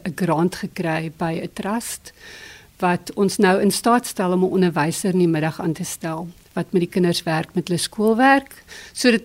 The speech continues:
ten minste hulle nie uitgaan uit die skool uit al op standaard agt nie,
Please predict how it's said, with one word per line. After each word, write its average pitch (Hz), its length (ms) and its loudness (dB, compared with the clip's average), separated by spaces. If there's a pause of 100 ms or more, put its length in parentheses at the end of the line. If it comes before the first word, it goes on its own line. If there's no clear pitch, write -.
(120)
ten 226 200 6
minste 233 640 6 (600)
hulle 196 280 6
nie 233 280 6
uitgaan - 480 2
uit 175 120 0
die 175 80 0
skool 185 280 -2
uit 175 160 0
al 175 120 0
op 175 160 -4
standaard 170 400 -2
agt - 320 -6
nie, 190 120 2